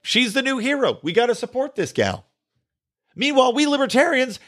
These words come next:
take pleasure in tearing each other down over that same goddamn minutia that I was just telling you to avoid. We need to build heroes, whether they be in real life,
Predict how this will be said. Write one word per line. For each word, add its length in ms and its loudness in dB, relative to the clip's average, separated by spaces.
take 240 -2
pleasure 480 -2
in 100 -6
tearing 400 0
each 180 -4
other 200 2
down 340 2
over 220 4
that 180 2
same 500 0
goddamn 760 0
minutia 1000 2
that 120 2
I 120 4
was 120 -4
just 220 -4
telling 320 0
you 120 -4
to 180 -2
avoid. 400 -2
We 140 -4
need 460 0
to 160 -2
build 520 2
heroes, 680 -2
whether 240 4
they 200 4
be 420 2
in 220 -2
real 200 0
life, 420 0